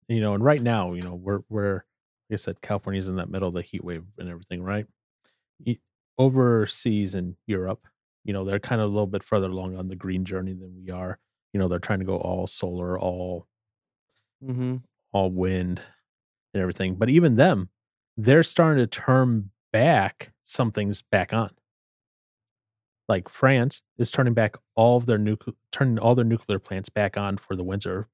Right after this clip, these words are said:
Speaker 1: because of power. 'Cause obviously there's also a shortage of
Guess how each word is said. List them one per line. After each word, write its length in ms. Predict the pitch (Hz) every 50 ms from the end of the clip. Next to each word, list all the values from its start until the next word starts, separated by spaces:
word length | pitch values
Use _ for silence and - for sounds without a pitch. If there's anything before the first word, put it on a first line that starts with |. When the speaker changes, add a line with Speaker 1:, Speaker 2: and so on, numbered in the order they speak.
| _ _ _
Speaker 1:
because 240 | - 107 - 107 95
of 80 | 87
power. 440 | - - 104 95 90 90 90 110 - _ _ _ _ _ _ _ _ -
'Cause 240 | 123 107 95 - - -
obviously 340 | 101 101 101 98 - 110
there's 200 | 101 95 90 87
also 280 | 90 92 98 - - 98
a 40 | 92
shortage 440 | - - 117 107 101 101 92 - - -
of 200 | 92 92 95 92